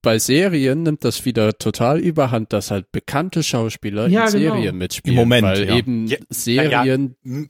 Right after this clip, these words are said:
Speaker 4: mittlerweile.
Speaker 1: der Shit, ja, ja, gerade, sag ich,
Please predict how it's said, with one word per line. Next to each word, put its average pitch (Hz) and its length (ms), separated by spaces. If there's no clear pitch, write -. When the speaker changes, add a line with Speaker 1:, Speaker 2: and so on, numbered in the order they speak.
Speaker 4:
mittlerweile. 117 840
Speaker 1:
der 120 240
Shit, - 380
ja, 143 180
ja, 160 180
gerade, 139 480
sag 147 280
ich, - 260